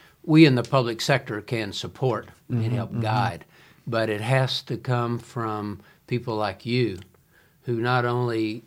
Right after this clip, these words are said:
Speaker 1: can visualize something, but it's gotta be in the heart. It has to be a
Speaker 2: Mm-hmm.
Speaker 1: passion.
Speaker 2: Mm-hmm.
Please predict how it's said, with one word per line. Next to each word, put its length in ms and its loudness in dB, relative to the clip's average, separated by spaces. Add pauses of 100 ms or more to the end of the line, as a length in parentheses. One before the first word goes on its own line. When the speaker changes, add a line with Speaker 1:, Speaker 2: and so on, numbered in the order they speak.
(680)
Speaker 1:
can 200 -4
visualize 480 4
something, 360 0
but 120 -2
it's 180 -10
gotta 220 0
be 140 2
in 100 0
the 80 -2
heart. 240 -2
It 60 -10
has 160 0
to 40 2
be 120 4
a 40 2
Speaker 2:
Mm-hmm. 100 0
Speaker 1:
passion. 340 0 (240)
Speaker 2:
Mm-hmm. 320 -2